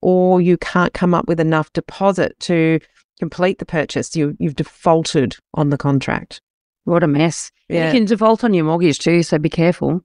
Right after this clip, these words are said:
Speaker 1: Yeah, and, uh, and there are legal ramifications, so very important to understand your position before you enter into any sort of contract.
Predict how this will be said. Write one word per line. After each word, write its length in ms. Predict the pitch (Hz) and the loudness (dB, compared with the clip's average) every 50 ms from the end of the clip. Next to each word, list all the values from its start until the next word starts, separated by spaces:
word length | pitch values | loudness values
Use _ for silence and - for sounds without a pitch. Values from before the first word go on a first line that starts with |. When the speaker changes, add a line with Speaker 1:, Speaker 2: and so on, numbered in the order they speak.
| _ _ - | _ _ -2
Speaker 1:
Yeah, 480 | 175 175 175 175 185 190 196 196 190 - - | 0 0 2 2 4 4 4 4 2 2 0
and, 320 | 185 180 185 185 185 175 | 0 0 0 0 0 2
uh, 180 | 185 175 175 170 | 2 2 2 2
and 140 | - 170 170 | 2 0 0
there 120 | 170 160 165 | 0 0 0
are 320 | 160 160 160 160 160 160 | 0 0 0 0 0 -2
legal 340 | - 185 170 165 156 160 151 | 0 0 2 2 2 2 0
ramifications, 880 | 147 156 151 151 - - - - - - 147 151 - - 139 - - - | 0 0 0 -2 -4 -8 -14 -8 -2 0 0 0 0 -2 -2 -4 -2 -2
so 120 | - 147 143 | 0 0 2
very 180 | 147 156 151 151 | 2 2 2 2
important 320 | 151 - - 151 - - | 0 0 -2 -4 -4 -4
to 60 | - - | -4 -6
understand 400 | - 143 143 - - 151 143 139 | -6 -6 -4 -2 0 0 0 0
your 60 | 135 | -2
position 340 | - 139 143 139 - 143 143 | -2 -4 -4 -2 0 0 -2
before 280 | 139 135 - 151 143 | -2 0 0 2 2
you 80 | 139 135 | 4 4
enter 240 | 139 135 - 147 143 | 2 0 0 0 -2
into 180 | 139 - - | 0 0 -2
any 100 | 147 147 | -2 -2
sort 200 | 135 - - - | -2 -2 -2 -4
of 60 | - | -4
contract. 600 | - - 139 139 131 - - - - - - - | -2 -2 -2 -2 -2 -2 -4 -6 -6 -8 -14 -20